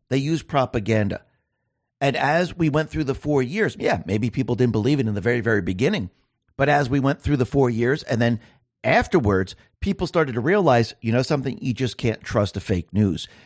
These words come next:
No matter what story comes up, no matter what happens, you can't trust them. The people also learned you can't trust the F B I, you can't trust the D O J, you can't trust the intelligence idiots,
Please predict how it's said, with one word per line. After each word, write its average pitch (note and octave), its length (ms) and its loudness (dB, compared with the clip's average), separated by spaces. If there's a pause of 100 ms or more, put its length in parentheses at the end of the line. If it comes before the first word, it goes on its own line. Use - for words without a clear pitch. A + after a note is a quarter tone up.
(100)
No B2 120 -2
matter C3+ 240 0
what G#2+ 280 -2
story D3+ 500 4
comes C#3 340 2
up, C#3 220 2
no A#2+ 100 -2
matter A2+ 240 0
what B2 220 0
happens, C3+ 460 2 (180)
you A#2+ 140 -4
can't B2 280 0
trust B2 260 0
them. E2 140 -6 (220)
The C3+ 100 -6
people E3+ 320 -2
also B3 400 0
learned G#2 380 -2 (200)
you C#3+ 120 -4
can't D3 280 0
trust B2+ 280 0
the A#2 140 2
F - 340 -2
B A2 140 0
I, F2 200 2
you D3+ 220 -8
can't - 280 -4
trust A2+ 260 -2
the A2 60 -6
D G#2+ 220 -2
O F#2+ 100 0
J, F#2+ 400 -4 (280)
you B2 140 0
can't D#3+ 360 2
trust C#3 320 0
the D#3+ 160 -10
intelligence A#2+ 760 0
idiots, G#2 440 -2